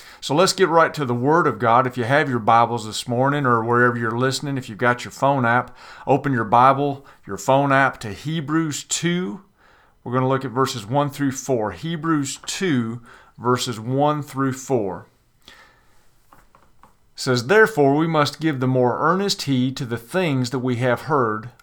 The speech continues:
lest we drift away. For if the word spoken through angels proved steadfast, and every transgression and disobedience received a just reward,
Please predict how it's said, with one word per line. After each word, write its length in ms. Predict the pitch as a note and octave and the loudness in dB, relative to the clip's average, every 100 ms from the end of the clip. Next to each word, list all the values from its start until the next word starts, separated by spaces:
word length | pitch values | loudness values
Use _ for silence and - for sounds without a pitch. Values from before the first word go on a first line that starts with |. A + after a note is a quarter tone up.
| - | -6
lest 400 | C3 E3 E3+ D#3+ | 2 4 2 0
we 180 | C#3+ | -2
drift 380 | B2+ B2+ C#3+ C#3 | 0 0 0 0
away. 500 | C3+ A#2+ A2 F#2 F2+ _ _ _ _ - _ _ _ | -2 0 0 -2 -8 _ _ _ _ -20 _ _ _
For 160 | - D3+ | 2 2
if 100 | D3+ | 2
the 80 | C#3+ | 2
word 320 | D#3 A#3 F#3+ | 6 4 4
spoken 440 | - F#3 F#3 F3 | 2 4 4 0
through 220 | C3 C3 | 0 0
angels 440 | A2 E3 D3+ B2+ B2 | 2 0 0 -2 -4
proved 400 | - E3 C#3+ B2 | -4 0 0 -2
steadfast, 960 | - E3 E3+ - C3+ A2+ G#2+ A#2+ - C3+ - _ | 0 0 0 2 4 4 2 -4 -10 -18 -20 _
and 180 | B2 B2 | -6 0
every 280 | D3+ E3 G3+ | 2 2 0
transgression 960 | - F3+ D3+ B2+ C#3+ D3+ E3 - F3 | 0 0 0 -2 2 2 2 -2 -4
and 240 | D3+ B2+ B2 | -6 -4 -2
disobedience 920 | D3+ - C#3+ B2 D#3+ C3+ B2+ B2 - | -2 -2 -2 0 -2 0 -2 -4 -4
received 500 | A#2+ - D3+ D3 G#2+ | -4 -2 -2 -4 -4
a 220 | - A#2 | -4 -4
just 420 | G#2+ C3 D3 - | -2 0 0 0
reward, 560 | E3 D3+ A2+ G2 F#2 A#2 | -4 -2 -2 -4 -6 -10